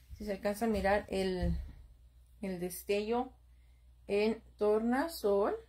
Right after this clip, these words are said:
Nada más que chulada. Ese mira mi, mi fingerprint.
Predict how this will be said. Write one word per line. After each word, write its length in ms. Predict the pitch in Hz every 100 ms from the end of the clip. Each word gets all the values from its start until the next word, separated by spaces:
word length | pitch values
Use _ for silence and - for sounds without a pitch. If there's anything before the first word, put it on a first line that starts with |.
| - -
Nada 140 | 196 214
más 160 | 214
que 120 | 214 214
chulada. 440 | 208 190 - - - - - - - - - 220
Ese 160 | 233
mira 200 | 233 240
mi, 140 | 233 202 214
mi 220 | 196 190
fingerprint. 580 | - 208 196 185 208